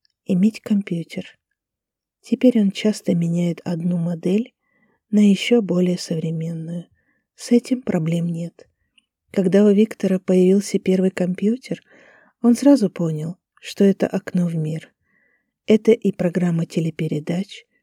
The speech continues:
и погода, и новости, и книги, и музыка, и многое другое, где чувствуешь себя намного независимее, чем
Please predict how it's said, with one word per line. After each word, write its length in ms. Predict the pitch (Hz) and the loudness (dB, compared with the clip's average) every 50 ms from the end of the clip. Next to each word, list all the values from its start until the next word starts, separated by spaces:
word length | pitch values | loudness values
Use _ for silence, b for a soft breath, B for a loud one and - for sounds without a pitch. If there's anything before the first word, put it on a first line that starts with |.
| _ _ _ | _ _ _
и 100 | _ 190 | _ -4
погода, 580 | 196 - 170 160 156 160 175 175 175 170 175 175 | -2 0 -2 -2 0 -2 -2 -2 -2 -2 -2 -6
и 220 | - - 185 175 | -6 -4 -4 -4
новости, 720 | 165 160 165 175 180 180 185 - - - - - 185 - b b b b b b b b b | -2 -2 -2 -2 -2 -4 -4 -6 -8 -18 -14 -14 -14 -14 b b b b b b b b b
и 100 | - 262 | -2 -2
книги, 640 | 262 - - 180 185 196 208 202 185 175 175 185 - _ _ _ _ _ _ _ | -2 0 -2 2 4 4 4 4 2 0 -2 -4 -6 _ _ _ _ _ _ _
и 100 | 240 220 | 2 4
музыка, 720 | 180 160 156 160 175 185 180 165 160 - - - 180 - _ _ _ _ _ _ | 4 2 0 0 -2 -2 -2 -2 -6 -6 -6 -8 -8 -8 _ _ _ _ _ _
и 100 | _ 240 | _ 4
многое 400 | 220 247 277 302 247 190 185 160 | 4 6 6 4 4 4 2 0
другое, 600 | 147 160 160 151 156 - 156 156 160 165 165 - _ _ _ _ _ _ _ _ _ | 0 -2 -4 -4 -4 -4 -4 -4 -2 -4 -8 -10 _ _ _ _ _ _ _ _ _
где 200 | - 170 165 190 | -2 2 2 2
чувствуешь 680 | - - - 214 220 - - - 196 180 175 - - | 2 2 2 0 0 0 -2 -2 0 0 0 -2 -6
себя 440 | - - 175 160 165 180 196 214 - b b b b b b b b b b b | -6 -6 -4 0 2 2 2 0 -2 b b b b b b b b b b b
намного 420 | 220 226 226 240 262 254 214 233 | 4 6 6 8 6 6 6 6
независимее, 1000 | 214 214 214 196 208 208 208 208 220 233 - - - 185 180 165 160 156 165 - _ _ _ _ _ _ _ _ _ _ _ _ _ _ | 6 6 6 6 6 4 4 4 2 0 -4 -8 -6 -4 -4 -4 -4 -6 -8 -12 _ _ _ _ _ _ _ _ _ _ _ _ _ _
чем 380 | - - 180 175 175 175 180 | -6 -4 -2 -2 -2 -4 -6